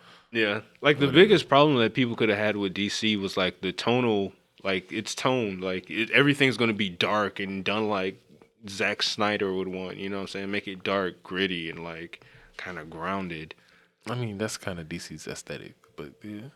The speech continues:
Speaker 1: Yeah, but it's also, like, full of some, like, there's fucking King Shark.
Speaker 2: King fucking
Speaker 1: King
Speaker 2: Shark.
Speaker 1: fucking Shark. His thing, he eats people. He's just a giant fucking
Speaker 2: He
Speaker 1: shark.
Speaker 2: was a giant white shark with on two legs.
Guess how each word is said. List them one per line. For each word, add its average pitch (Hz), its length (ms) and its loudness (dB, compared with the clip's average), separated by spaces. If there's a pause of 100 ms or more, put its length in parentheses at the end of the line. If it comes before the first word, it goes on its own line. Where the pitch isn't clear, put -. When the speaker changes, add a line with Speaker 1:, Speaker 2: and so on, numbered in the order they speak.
(260)
Speaker 1:
Yeah, 214 280 8
but 170 180 8
it's 190 140 8
also, 240 340 6
like, 160 260 4
full 190 200 4
of 180 80 4
some, 165 260 0
like, 240 260 -2
there's 381 160 10
fucking 359 340 2
King 381 280 4
Shark. 110 420 2 (600)
Speaker 2:
King 208 460 8
fucking 185 440 2
Speaker 1:
King 320 160 8
Speaker 2:
Shark. - 260 10
Speaker 1:
fucking 285 180 8
Shark. - 260 6
His 285 260 6
thing, 330 200 6
he - 300 -2
eats 311 220 0
people. 143 420 4 (320)
He's 302 220 8
just 294 140 6
a 254 60 8
giant 247 380 6
fucking 277 360 4
Speaker 2:
He 349 40 4
Speaker 1:
shark. 370 240 8
Speaker 2:
was 208 80 0
a 165 40 0
giant 233 320 10
white 208 240 10
shark 214 400 6
with 170 260 4
on 214 100 10
two 220 200 6
legs. 208 240 4